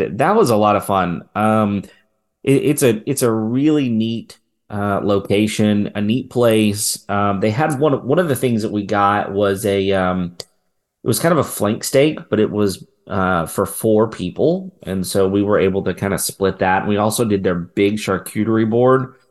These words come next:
um, and so that was a, that, that was, that was a good night.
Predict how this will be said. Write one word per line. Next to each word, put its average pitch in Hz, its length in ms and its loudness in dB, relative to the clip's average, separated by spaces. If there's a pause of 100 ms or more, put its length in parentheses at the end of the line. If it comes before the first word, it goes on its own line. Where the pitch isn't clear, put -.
(260)
um, 90 640 0
and 92 160 -10
so 107 120 -4
that 104 180 2
was 98 180 0
a, 90 300 0 (280)
that, 131 220 -2
that 131 140 2
was, 104 300 -4
that 123 100 2
was 113 160 0
a 104 60 -4
good 95 260 -4
night. 85 400 -2